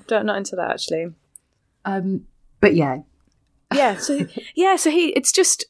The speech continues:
Speaker 1: he just operates without any sort of fear or doubt about what he's doing.
Speaker 2: Yeah,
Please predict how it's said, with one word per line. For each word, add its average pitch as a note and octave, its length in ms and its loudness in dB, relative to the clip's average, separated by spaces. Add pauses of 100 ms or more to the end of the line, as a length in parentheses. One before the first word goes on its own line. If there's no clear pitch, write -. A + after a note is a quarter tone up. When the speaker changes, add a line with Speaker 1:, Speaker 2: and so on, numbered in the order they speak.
(280)
Speaker 1:
he D4 100 4
just E4 220 4
operates C#4 460 0
without A3+ 260 2
any A3+ 220 2
sort - 180 0
of G3+ 100 -4
fear G3 680 0 (380)
or F3+ 380 4
doubt E3+ 540 0 (240)
about F3+ 180 2
what F3+ 160 4
he's F3+ 140 -8
doing. D#3+ 540 0 (600)
Speaker 2:
Yeah, F3 240 0